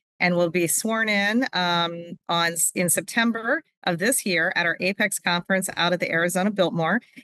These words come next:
And while he wa-, he doesn't officially take office till January first of twenty twenty-five, um, that is when we're all going to gather for our National Leadership Conference.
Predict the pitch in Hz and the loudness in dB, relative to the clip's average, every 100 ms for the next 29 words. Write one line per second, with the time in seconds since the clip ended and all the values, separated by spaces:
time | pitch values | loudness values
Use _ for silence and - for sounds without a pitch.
0 | _ - 190 190 185 202 196 - 196 196 | _ -2 0 2 2 0 -2 -2 0 2
1 | 196 185 - 302 - 269 247 - - 185 | 0 -2 -2 -2 0 0 0 -2 0 0
2 | 185 190 175 - 175 175 165 160 156 - | 0 -2 -4 -2 -2 0 -2 -2 -4 0
3 | 226 226 220 - 214 208 208 196 175 185 | 0 2 -2 -2 0 0 0 -2 0 0
4 | 180 180 _ - - - 170 165 175 180 | 2 0 _ -20 -8 -2 0 0 0 0
5 | 190 185 175 170 160 170 170 165 160 160 | 0 -2 0 0 0 0 0 -2 -2 0
6 | 160 165 160 147 160 151 147 147 - 147 | 0 2 0 -2 0 0 0 -2 -6 -2
7 | 220 240 - 233 220 214 202 208 202 | 0 0 -2 -2 -2 -2 0 0 0